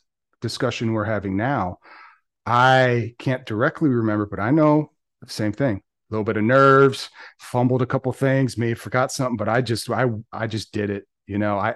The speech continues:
I, I'm a realtor, you know, this is what I do, and, and just went through it. And, uh, you know, situations like that, man, you know,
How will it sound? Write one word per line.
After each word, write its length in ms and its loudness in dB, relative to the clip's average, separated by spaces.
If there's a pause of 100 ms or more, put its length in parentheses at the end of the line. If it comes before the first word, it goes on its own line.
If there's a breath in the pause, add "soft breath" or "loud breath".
I, 300 -2
I'm 200 0
a 60 0
realtor, 640 -2 (480 loud breath)
you 60 -2
know, 200 0
this 260 -6
is 100 -8
what 160 -4
I 120 2
do, 420 -4 (200 soft breath)
and, 240 -4
and 220 -4
just 240 -8
went 180 -6
through 300 -6
it. 180 -8 (380 soft breath)
And, 340 -6
uh, 280 -4 (520)
you 140 -6
know, 300 -6 (1400)
situations 640 6
like 240 4
that, 260 8
man, 480 6 (100)
you 140 6
know, 340 6